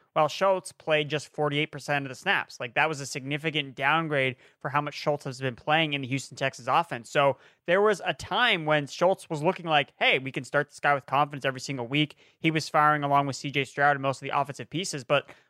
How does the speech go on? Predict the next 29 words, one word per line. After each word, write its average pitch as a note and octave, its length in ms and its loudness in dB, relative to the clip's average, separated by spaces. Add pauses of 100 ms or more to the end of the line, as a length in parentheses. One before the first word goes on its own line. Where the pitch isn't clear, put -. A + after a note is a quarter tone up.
last D3+ 260 2
week E3+ 120 -6
he D#3 60 0
only D#3 180 2
had D3 120 -2
two E3 160 -8
targets D#3+ 400 0
because D#3 560 0 (320)
Brevin D3+ 360 2
Jordan C#3+ 280 2
was C#3+ 100 -4
back C3 220 0
in C3 80 -6
the C3+ 60 -8
lineup. D#3+ 420 -2
And E3+ 80 -4
when E3+ 80 0
you E3+ 80 -2
look G3 200 0
at F3+ 140 -2 (200)
earlier F#3+ 420 2
in F#3 180 -6
the D3 80 -4
season, F3+ 640 -6 (280)
when E3+ 200 2
Brevin E3 240 2
Jordan D#3 280 0
was C#3 120 -8
active, C#3 580 0